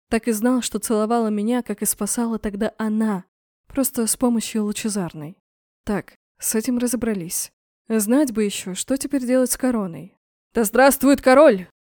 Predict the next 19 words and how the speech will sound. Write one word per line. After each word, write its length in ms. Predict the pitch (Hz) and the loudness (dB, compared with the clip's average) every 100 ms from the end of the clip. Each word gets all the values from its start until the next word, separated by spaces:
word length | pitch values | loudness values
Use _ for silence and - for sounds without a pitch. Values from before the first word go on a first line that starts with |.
| - | 0
Первым 400 | 277 294 277 254 | 2 4 2 4
гаркает 480 | 226 233 233 220 - | 2 2 2 0 -2
хитрый 460 | - 277 277 262 | -2 -2 2 0
лист 360 | 220 202 - 196 | 2 -2 -4 -6
Вагр. 420 | 190 156 - - _ _ _ _ - | -6 -6 -12 -18 _ _ _ _ -8
«Свершилось! 880 | - 247 240 302 339 226 - - - | 2 2 4 4 6 4 -2 -6 -6
Артефакт 520 | 214 220 226 269 269 | -4 -2 2 2 2
стал 320 | - - 262 269 | 0 4 4 6
пурпурным! 760 | 294 269 320 311 240 196 - _ _ | 2 6 6 6 2 -4 -8 _ _
Сама 360 | - 220 226 240 | 0 2 4 6
богиня 420 | 262 233 294 277 | 6 6 6 6
благоволит 560 | 254 247 254 254 294 233 | 6 6 6 6 4 4
его 240 | 254 277 | 4 4
величеству, 760 | 277 311 311 - - 202 180 165 _ - | 6 4 4 0 -4 -2 -4 -6 _ 0
а 140 | 214 | 4
иномерянка 640 | 247 254 262 277 294 277 | 6 6 6 6 4 2
скоро 360 | 277 - 285 277 | 0 4 4 6
родит 340 | 269 269 302 | 4 4 2
наследника! 880 | 277 277 285 311 214 196 - 156 156 | 2 2 4 2 0 -6 -4 -4 -4